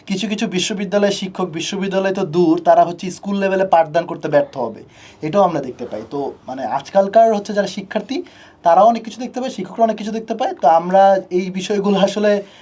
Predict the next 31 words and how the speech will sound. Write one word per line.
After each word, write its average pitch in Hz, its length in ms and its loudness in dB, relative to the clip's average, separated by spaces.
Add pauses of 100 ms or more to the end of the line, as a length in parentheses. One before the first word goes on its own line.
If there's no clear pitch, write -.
(160)
আহ, 151 160 0
কি 208 100 -2
বলবো, 151 220 -2
খারাপ 170 280 2
লাগা 196 160 2
থেকেই 220 240 -4
বলি 175 320 -2 (340)
যে 151 140 -4
বিশ্ববিদ্যালয়ের 190 640 -2
টিচার, 196 420 0
সে 160 200 -6
হচ্ছে 165 160 -4
সর্বোচ্চ 175 460 0
পর্যায়ে 175 340 -2
শিক্ষাদান 170 440 -4
করছে, 165 380 -6 (320)
তার 175 280 4
যেই 190 200 -4
লেভেলের, 190 520 0
আহ, 156 160 6
হচ্ছে, 165 460 -2
আহ, 147 140 6
সার্বজনীনতা 175 720 0
থাকার 156 280 0
কথা, 156 380 0 (280)
তার 160 220 4
যে 185 140 -2
লেভেলের 185 320 -2
নৈতিকতাটা 185 580 0
থাকার 151 320 0
কথা, 165 380 0